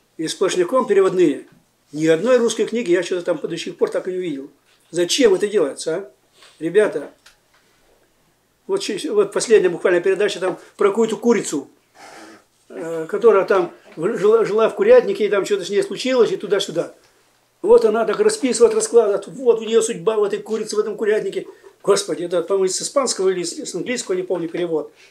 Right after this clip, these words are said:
Ну, нахрена, извини меня, ну, это, ну, пропагандировать. Ты возьми, ну, у наших ребят какого-то, э, хоть творческого, хоть поэтический сборник, хоть, э, про-, прозы. Расскажи, чё пишут, чё пишут и чё работают. Своих-то авторов-то.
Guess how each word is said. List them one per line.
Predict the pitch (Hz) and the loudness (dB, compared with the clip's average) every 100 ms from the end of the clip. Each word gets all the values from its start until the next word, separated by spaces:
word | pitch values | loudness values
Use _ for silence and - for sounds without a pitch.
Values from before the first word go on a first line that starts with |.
| _ _ _ _ 127 - | _ _ _ _ -20 -20
Ну, | 131 147 151 | -10 -6 -4
нахрена, | 160 170 185 208 190 | -4 -2 -2 2 2
извини | 156 175 175 | 2 0 -2
меня, | 170 170 175 | 0 -2 -2
ну, | 160 196 202 | -2 -4 -4
это, | 175 175 180 | -8 -8 -10
ну, | 202 233 220 311 - - _ | -10 -8 -8 -10 -14 -20 _
пропагандировать. | 170 175 208 220 233 190 147 - | -4 0 2 2 4 4 2 -6
Ты | - 214 | -6 -4
возьми, | 208 233 240 - - - | -2 0 -2 -6 -18 -12
ну, | 190 208 285 254 - | -10 -8 -8 -8 -10
у | - | -8
наших | 208 208 190 | -4 -4 -4
ребят | 220 208 185 | 0 0 0
какого-то, | 214 202 190 165 - - _ | 0 0 0 -4 -8 -20 _
э, | 233 180 | -4 -2
хоть | 185 170 _ _ - _ | -4 -6 _ _ -20 _
творческого, | - 202 208 220 220 - | -2 -2 0 -6 -6 -4
хоть | 190 - | -6 -4
поэтический | - 208 226 220 190 | -2 -2 -2 -6 -6
сборник, | 165 196 180 | -4 -2 -2
хоть, | 180 175 | -6 -8
э, | 185 | -8
про-, | 180 196 214 | -6 -4 -4
прозы. | 226 208 175 165 _ _ | 0 0 -2 -10 _ _
Расскажи, | 180 175 226 233 226 | -6 2 4 4 0
чё | 240 | 0
пишут, | 226 226 - | 0 -2 -6
чё | - 220 | -6 -4
пишут | - 190 180 | -4 -6 -6
и | |
чё | 175 208 | -2 -2
работают. | 208 202 143 131 - 180 | 0 -2 -4 -4 0 0
Своих-то | - 180 226 190 202 | 0 0 0 0 -2
авторов-то. | 190 - - - - | -2 -4 -12 -12 -18